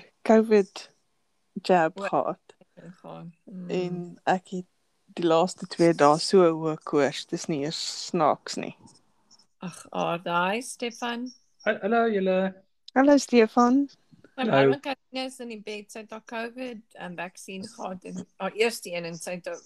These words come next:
Speaker 2: 'n baie hoë koors, so sy praat met ons uit die bed uit.
Speaker 3: Wie
Speaker 1: Ja.
Speaker 3: het 'n hoë koors?
Speaker 2: Karin.
Speaker 3: Ag, Shane, wanneer het jy hom gehad gister?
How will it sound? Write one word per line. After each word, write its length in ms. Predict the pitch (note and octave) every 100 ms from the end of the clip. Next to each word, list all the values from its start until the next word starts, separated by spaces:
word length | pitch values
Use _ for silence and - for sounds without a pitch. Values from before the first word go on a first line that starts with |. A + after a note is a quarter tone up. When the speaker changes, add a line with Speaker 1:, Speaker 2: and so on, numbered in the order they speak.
| _ -
Speaker 2:
'n 40 | F3+
baie 300 | F3 F#3+ F#3+
hoë 300 | F3 F3 -
koors, 320 | F3+ E3 D#3+
so 80 | -
sy 160 | E3+ F3
praat 240 | - E3+ F3+
met 160 | F3+
ons 220 | F3 F#3 -
uit 120 | F3
die 80 | E3+
bed 280 | D#3+ D#3+
uit. 220 | - D#3 E3 _ _ _ _ _ _ _ _ _ _ _ _ _ _ _ -
Speaker 3:
Wie 180 | G3 E3+
Speaker 1:
Ja. 40 | A3+
Speaker 3:
het 80 | C4
'n 120 | G3
hoë 140 | G3+ -
koors? 460 | A#3+ C4+ C#4+ - - _ _ _ _ _
Speaker 2:
Karin. 520 | A#3+ A#3+ B3 A#3+ G3+ _ _ _ _ _ _ _ _ _ _
Speaker 3:
Ag, 180 | E3+ F3
Shane, 260 | - A3 F#3
wanneer 200 | F#3+ G#3+
het 80 |
jy 60 | A#3
hom 80 | G#3+
gehad 280 | G3+ G3 G3
gister? 580 | C4 - D#3 A2+ -